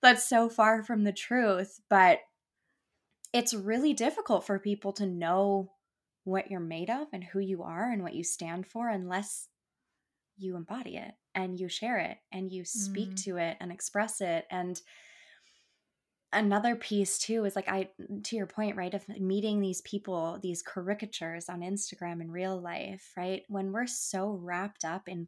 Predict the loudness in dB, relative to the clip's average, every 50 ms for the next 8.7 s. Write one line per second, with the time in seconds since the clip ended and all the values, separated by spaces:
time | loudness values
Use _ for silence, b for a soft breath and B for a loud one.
0 | _ _ -6 -6 -4 -4 -4 -4 -4 -4 -6 b b b b b b -10 -8 -6
1 | -6 -6 -6 -8 -10 -12 -10 -8 -6 -6 -6 -4 -2 -2 -2 -2 -4 -4 -4 -4
2 | -6 -4 -6 -6 -8 -8 -10 -12 -12 -12 -8 -8 -6 -6 -6 -8 -10 -14 _ _
3 | -18 -10 -6 -6 -4 -4 -4 -6 -8 -12 -16 _ -12 -10 -8 -6 -6 -6 -4 -4
4 | -4 -4 -4 -4 -4 -6 -6 b b b b b b b b b b b b b
5 | b _ -14 -6 0 2 2 2 2 -2 -2 -2 -2 -2 -4 -4 -4 -4 -4 -4
6 | -6 -6 -6 -4 -2 -2 -2 -2 -2 -4 -4 -4 -2 -2 -2 -4 -4 -6 -6 -10
7 | -10 -10 -8 -10 -10 -10 -12 -10 -8 -6 -4 -2 -2 0 0 0 0 -2 -2 -4
8 | -6 -6 -4 -4 -4 -4 -6 -8 -6 -4 -2 -2 -2 -4